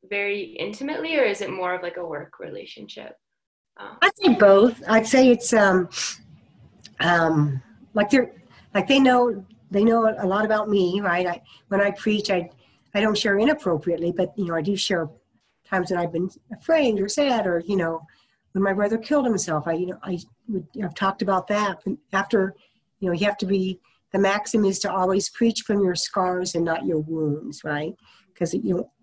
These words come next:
Speaker 2: you want them to take care of you. But, um, and I know a lot of congregants, I mean, through conversations or through times where they've wanted to come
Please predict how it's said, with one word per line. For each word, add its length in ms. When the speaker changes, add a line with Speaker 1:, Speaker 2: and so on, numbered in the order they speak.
Speaker 2:
you 140
want 120
them 120
to 60
take 220
care 260
of 80
you. 320
But, 180
um, 400
and 80
I 60
know 280
a 40
lot 200
of 120
congregants, 640
I 20
mean, 380
through 140
conversations 880
or 80
through 560
times 360
where 100
they've 220
wanted 180
to 60
come 240